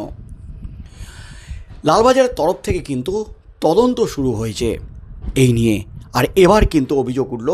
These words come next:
ভুয়ো কাস্ট সার্টিফিকেট জমা দিয়ে শিক্ষকের চাকরি পাওয়ার অভিযোগ। দু হাজার এগারো বারো সাল,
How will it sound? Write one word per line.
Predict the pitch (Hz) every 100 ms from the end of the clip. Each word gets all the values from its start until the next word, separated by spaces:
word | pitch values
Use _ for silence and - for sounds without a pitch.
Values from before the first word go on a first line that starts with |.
| 190
ভুয়ো | - 233 262
কাস্ট | 262 208
সার্টিফিকেট | - - 139 135 104
জমা | 113 110
দিয়ে | 104 180 233 - - - - -
শিক্ষকের | - 220 - 180 131 -
চাকরি | 180 165 - 208
পাওয়ার | 147 123 113 131
অভিযোগ। | 113 113 117 98
দু | 139
হাজার | 196 202 214 - -
এগারো | 165 214 226 226
বারো | 139 123 123
সাল, | 120 - 113